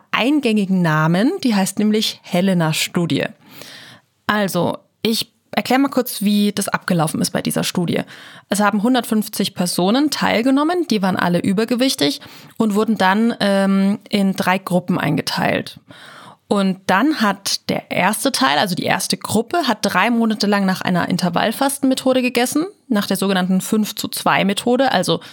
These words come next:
die haben fünf Tage gegessen und zwei Tage gefastet. Die zweite Gruppe, die hat täglich gegessen, aber einfach weniger Kalorien zu sich genommen. Und die dritte Gruppe, das war die Kontrollgruppe, um einfach zu schauen, wie effektiv die beiden anderen Methoden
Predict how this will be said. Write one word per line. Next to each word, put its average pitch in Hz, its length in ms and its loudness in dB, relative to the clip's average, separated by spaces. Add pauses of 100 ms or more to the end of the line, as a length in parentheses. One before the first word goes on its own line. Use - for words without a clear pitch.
(280)
die 180 120 0
haben 165 180 0
fünf 226 280 0
Tage 175 340 0
gegessen 226 500 0
und 165 320 -4
zwei 160 220 -2
Tage 170 320 -2
gefastet. - 640 -2 (640)
Die 190 100 0
zweite 277 460 0
Gruppe, 277 480 0 (100)
die 208 160 2
hat - 360 -2
täglich 214 640 0
gegessen, 208 500 0
aber 180 300 0
einfach 185 280 -2
weniger 196 460 0
Kalorien 190 500 0
zu 277 160 -2
sich 269 160 0
genommen. 285 300 2 (500)
Und 220 240 0
die 196 180 -2
dritte 254 320 0
Gruppe, 247 520 0 (320)
das 190 160 -4
war 190 100 2
die 196 60 -2
Kontrollgruppe, 262 1000 0
um 220 160 0
einfach 202 260 0
zu - 160 -4
schauen, 196 400 2
wie 196 160 -2
effektiv 196 760 -2
die 180 240 2
beiden 156 340 -2
anderen 180 280 0
Methoden 170 640 -2